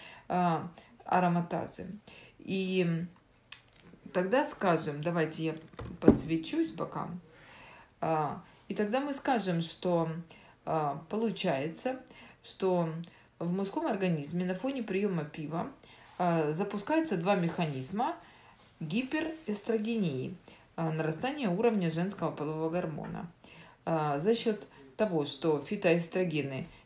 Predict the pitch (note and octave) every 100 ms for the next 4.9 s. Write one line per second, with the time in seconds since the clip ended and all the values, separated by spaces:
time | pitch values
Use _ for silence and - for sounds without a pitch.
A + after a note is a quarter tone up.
0 | - A#3 C4 G#4 - E3+ D#3+ E3 D#3+ C#3
1 | C#3 C3+ C#3+ D3 C#3+ B2+ - - - -
2 | - - F3+ G#3 G#3 B3 A#3+ A#3+ D4+ D#4+
3 | - E3 C3+ - F3 - F3 E3+ B3 C4
4 | D3+ D3 E3+ C3+ - - G#3 D4